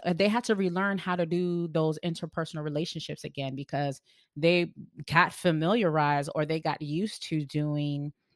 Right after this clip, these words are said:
team connection and interaction virtually. So they had to get used to being back in that office setting again. So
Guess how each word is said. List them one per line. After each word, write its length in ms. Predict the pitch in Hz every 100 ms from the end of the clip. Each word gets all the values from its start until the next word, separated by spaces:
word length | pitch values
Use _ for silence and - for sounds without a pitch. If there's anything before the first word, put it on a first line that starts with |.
| _ _ _ _ _
team 420 | - - 180 175 165
connection 920 | 170 156 160 - - 180 165 165 165
and 600 | - 147 143 139 139 -
interaction 920 | 160 156 - 156 156 - 165 156 151 - - _ -
virtually. 800 | 160 220 - 139 - 60 - 165 _ _ _ _ _ _ _ _ _ _ -
So 460 | 196 170 170 170
they 160 | 165 175
had 220 | 165 165
to 100 | 175
get 180 | 156 156
used 360 | 156 175 - -
to 100 | 143
being 260 | 156 156
back 220 | 143 143
in 80 | 143
that 160 | 143 -
office 340 | 139 - 135
setting 300 | - 135 127
again. 440 | 120 - - 156 160 _ _ _ _ _ _ _ _ _ _ _ _ _ _
So 540 | - 220 214 214 214